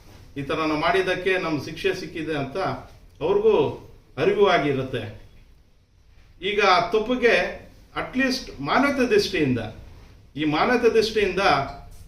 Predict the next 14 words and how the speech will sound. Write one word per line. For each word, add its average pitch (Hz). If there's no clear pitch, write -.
ಆ 147
ಪಾರ್ಟ್ 156
ಪೇಮೆಂಟ್ 233
ಮಾಡಿ 202
ಅವ್ರಿಗೆ 175
ಆ 131
ಅಂಗಡಿಗಳು 202
ಓಪನ್ 196
ಮಾಡಿಕೊಂಡು 170
ವ್ಯಾಪಾರ 196
ಮಾಡಿ 180
ಅದಕ್ಕೆ 143
ಏನು 196
ಬ್ಯಾಲೆನ್ಸ್‌ಗಳಿದೆ 180